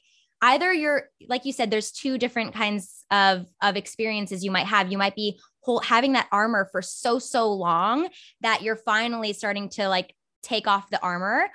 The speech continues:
or you could be doing so much work on yourself for the last few years that you've been, like, constantly, like, taking, like, kind of going through the emotional debris and, like, kind of, like,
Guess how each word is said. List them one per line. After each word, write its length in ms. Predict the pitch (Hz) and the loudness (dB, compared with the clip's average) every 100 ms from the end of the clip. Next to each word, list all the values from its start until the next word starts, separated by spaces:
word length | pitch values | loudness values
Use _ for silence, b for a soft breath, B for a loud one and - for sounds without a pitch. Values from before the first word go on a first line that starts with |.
| b b | b b
or 160 | 226 311 | -2 0
you 140 | 330 | 0
could 180 | - 240 | -4 -6
be 320 | 262 254 247 196 | -4 -4 -6 -8
doing 440 | 180 240 269 262 | -6 0 2 2
so 200 | 233 233 | 0 -2
much 240 | 233 220 - | 0 -2 -4
work 280 | 190 190 220 | -4 -2 0
on 120 | 226 | -2
yourself 300 | 240 254 247 | 0 0 0
for 80 | 214 | 0
the 80 | |
last 300 | 196 190 196 | 2 2 2
few 100 | 220 208 | -6 -6
years 340 | 185 202 220 | -4 -4 -2
that 120 | 214 | -4
you've 340 | 190 202 202 175 b b - | -4 -6 -8 -10 b b 4
been, 220 | 220 226 | 4 6
like, 180 | 208 - | 2 0
constantly, 1040 | - 208 196 202 - 220 226 226 233 b b 220 | -2 2 2 0 -4 -2 0 0 -2 b b 0
like, 240 | 202 - _ _ _ - - _ - | 2 0 _ _ _ -20 -20 _ -4
taking, 360 | 269 262 285 269 | -2 2 2 2
like, 200 | 254 254 | 2 0
kind 180 | 269 349 | 2 -2
of 160 | 381 262 | -2 -2
going 260 | 269 277 | 0 0
through 220 | 285 269 247 | -4 -6 -4
the 140 | 233 | -4
emotional 500 | 214 196 202 240 220 | -2 -4 -4 -4 -4
debris 560 | 208 185 151 208 320 - | -4 -4 -2 -2 -4 -2
and, 160 | 247 233 | 0 2
like, 260 | 214 208 - B B | 2 0 -6 B B
kind 240 | 254 254 | 0 2
of, 200 | 269 220 - | 2 -2 -12
like, 260 | 208 220 - | -2 0 -2